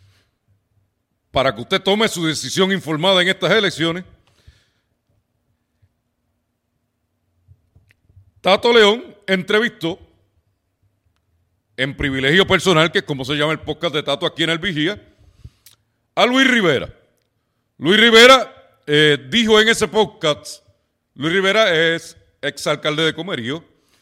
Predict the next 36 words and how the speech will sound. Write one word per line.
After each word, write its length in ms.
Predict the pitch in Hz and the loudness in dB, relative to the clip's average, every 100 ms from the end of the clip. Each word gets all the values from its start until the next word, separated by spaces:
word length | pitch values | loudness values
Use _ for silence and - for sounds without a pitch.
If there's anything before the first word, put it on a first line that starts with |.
| _ _ _ - | _ _ _ -16
eh, 600 | 110 110 110 107 104 101 | -12 -8 -6 -6 -6 -10
y 80 | 131 | -10
Tato 280 | 127 127 180 | -10 -6 -6
lo 100 | 165 | -6
tuvo 340 | 147 160 175 | -8 -6 -6
aquí 260 | 139 - 147 | -8 -6 -6
en, 120 | 170 | -6
en 100 | 127 | -10
su 160 | - - | -14 -12
podcast, 400 | 127 - 165 156 | -10 -6 -8 -6
eh, 360 | 135 120 117 110 | -8 -6 -8 -10
Privilegio 460 | 123 117 113 139 156 | -12 -12 -10 -10 -10
Personal, 440 | 143 131 131 165 | -12 -10 -12 -10
que 100 | 170 | -14
se 100 | 113 | -14
transmite 360 | 117 104 117 123 | -16 -14 -14 -14
por 180 | 135 | -12
aquí, 160 | 123 120 | -12 -14
por 180 | 104 120 | -14 -14
el 80 | 107 | -12
Vigía 340 | 110 123 123 | -12 -8 -6
News, 280 | 107 131 - - - - - | -6 -12 -16 -20 -20 -20 -20
en 100 | 110 | -20
sus 160 | - | -16
distintas 400 | 101 113 110 104 | -16 -14 -12 -12
plataformas. 640 | 127 127 156 143 123 113 147 _ _ _ _ _ _ _ _ _ _ _ - | -8 -8 -8 -8 -10 -10 -16 _ _ _ _ _ _ _ _ _ _ _ -10
Y 60 | |
Luis 200 | 185 262 | -2 0
Rivera 340 | 262 254 262 247 | 2 6 6 6
dijo 320 | 262 240 220 | 4 4 4
algo 640 | 240 190 220 - - _ _ | 4 2 -2 -2 -20 _ _
que 140 | 190 | -4
quizás 340 | - 175 262 269 | -4 0 2 2
pasó 360 | 269 196 240 | 0 0 0
desapercibido, 800 | 247 226 196 202 - 220 233 156 | 2 0 -2 -2 -2 0 0 2
¿verdad? 320 | 147 165 233 | 0 0 -2